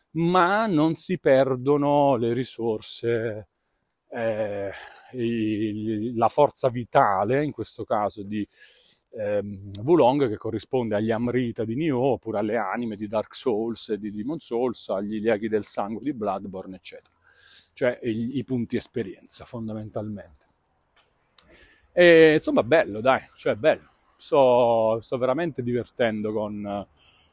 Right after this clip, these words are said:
eh, con Wulong. E... ribad-, ri-, ricapitolando un po', eh, la co-, le cose di cui stavamo parlando,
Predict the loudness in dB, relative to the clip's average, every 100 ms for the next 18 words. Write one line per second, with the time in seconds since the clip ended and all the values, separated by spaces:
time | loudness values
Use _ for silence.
0 | -8 -2 0 0 0 2 8 10 10 6
1 | 8 8 8 _ _ _ _ _ _ _
2 | -20 _ _ _ _ _ _ 4 8 10
3 | 10 10 8 10 10 8 8 6 6 4
4 | 2 0 -8 _ _ _ _ _ _ _
5 | _ _ _ _ _ _ -20 _ _ _
6 | _ _ -20 -20 -6 0 6 6 6 2
7 | -2 -2 0 0 2 2 2 4 2 2
8 | 2 2 2 2 4 4 4 2 2 6
9 | 6 6 _ _ _ _ _ -20 -20 -20
10 | _ 2 6 8 6 6 6 8 6 8
11 | 8 8 2 4 4 6 6 4 2 0
12 | 4 6 6 0 -20